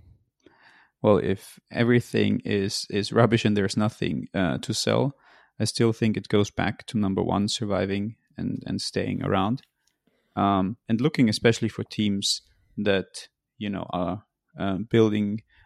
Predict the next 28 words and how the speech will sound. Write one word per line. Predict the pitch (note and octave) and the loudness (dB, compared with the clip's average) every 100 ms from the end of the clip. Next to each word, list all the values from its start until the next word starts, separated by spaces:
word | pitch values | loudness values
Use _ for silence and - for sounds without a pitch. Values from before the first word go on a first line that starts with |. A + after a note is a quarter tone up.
| _ | _
are | - | -6
continuing | G2 A2 A2+ G#2 G2+ | -4 -4 -2 -2 -2
to | G#2 | -2
build, | G2 G2 | -2 -2
are | F#2+ | -6
starting, | G2 - G2+ F#2+ G2 G2 G2+ | -8 -4 -2 0 0 -2 -4
are | - | -4
launching | G2+ G2 F#2+ - G2+ | -2 -2 -4 -6 -4
right | G2 F#2+ | -2 -2
now. | G#2 G2+ F#2+ G2+ _ _ _ _ _ _ _ | -2 -2 -2 -4 _ _ _ _ _ _ _
And | G#2+ G2+ F#2 F#2+ G2 - - _ _ _ _ _ | -6 -2 -2 -4 -6 -10 -20 _ _ _ _ _
because | - A2+ G#2 | -8 -4 -4
just | - A2 | -4 -4
because | C#3 - G#2+ | -6 -6 -6
the | |
market | G2 F2+ F#2 F#2+ | -2 -2 -2 -6
is | D#2 - | -8 -4
going | F2+ F2+ | -2 -2
down, | - F#2 | -4 -4
it | F2+ | -4
doesn't | - G2 G#2 | -6 -8 -6
mean | G2 | -6
that | F#2 | -6
all, | - - - - _ | -6 -8 -8 -12 _
you | G2 | -6
know, | F2 G2+ | -6 -8
teams | - G2+ F2+ - | -8 -6 -4 -6
start | - F2 - - | -8 -8 -8 -12